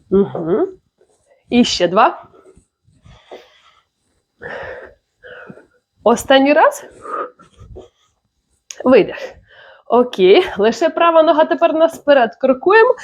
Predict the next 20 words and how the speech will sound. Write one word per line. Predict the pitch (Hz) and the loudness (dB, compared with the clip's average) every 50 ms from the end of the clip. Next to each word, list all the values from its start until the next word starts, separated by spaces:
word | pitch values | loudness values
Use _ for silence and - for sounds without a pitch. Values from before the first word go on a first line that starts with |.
| - - - - _ _ | -18 -20 -20 -20 _ _
і | 285 311 - - | 2 2 2 2
ліве | 262 240 233 302 311 277 262 | 0 2 2 2 2 2 0
коліно | 262 - 240 233 254 247 220 | 2 2 0 2 2 2 2
до | 190 - 220 | 2 2 0
себе. | - - 156 165 185 - - - - - _ _ | 0 -4 -6 -6 -8 -14 -18 -20 -20 -20 _ _
Права | - 262 262 233 196 185 | 0 0 2 2 2 0
нога | 208 254 302 403 494 | 0 2 2 2 4
у | 415 | 4
нас | 285 285 330 - - - - - - - - - - - - - - _ _ - - - _ - - _ _ | 4 4 2 2 -2 -10 -8 -6 -6 -4 -4 -4 -6 -6 -8 -10 -16 _ _ -20 -20 -20 _ -20 -20 _ _
в | - | -8
статиці | - - 277 - - - - - 196 | 0 2 2 2 0 -4 -8 -10 -10
працює. | 185 - 190 185 185 - 185 180 226 240 | -10 -10 -12 -12 -8 -6 -4 -4 -2 0
Вісім. | 277 269 220 - - - - - - - - - - - - - - - _ _ - - - - - - _ | -2 -2 -2 -4 -8 -14 -16 -14 -12 -10 -8 -8 -6 -6 -8 -8 -10 -12 _ _ -20 -20 -20 -20 -20 -20 _
Сім. | - - - - 285 233 170 - - - - - - - - - - - _ _ _ - - - - - - _ | -8 -8 0 2 2 2 2 -2 -8 -16 -18 -14 -10 -10 -10 -10 -10 -16 _ _ _ -20 -20 -20 -20 -20 -14 _
Шість. | - - 320 226 - - - | -4 -2 0 -2 -2 -4 -10
Можна | - 320 508 508 381 330 226 | -4 -2 -2 2 4 2 2
активніше? | 196 196 - - 185 165 175 185 - - - - - - | 2 0 -2 -4 -4 -4 -4 -6 -8 -10 -14 -16 -16 -6
П'ять. | - 262 196 - - - - - - - - 311 - _ _ - - - - - - - - _ _ | -2 -2 -2 -2 -4 -14 -20 -20 -20 -20 -20 -20 -20 _ _ -20 -20 -20 -20 -20 -20 -20 -20 _ _
Чотири. | - - 262 254 262 233 196 196 269 349 - - _ _ _ _ _ _ - - - - - - - _ _ _ _ - - - _ _ _ _ _ | 0 0 0 2 4 2 4 4 2 0 -2 -8 _ _ _ _ _ _ -18 -16 -14 -14 -14 -14 -18 _ _ _ _ -20 -20 -20 _ _ _ _ _
Три. | - 254 254 233 226 254 | 2 4 4 4 2 0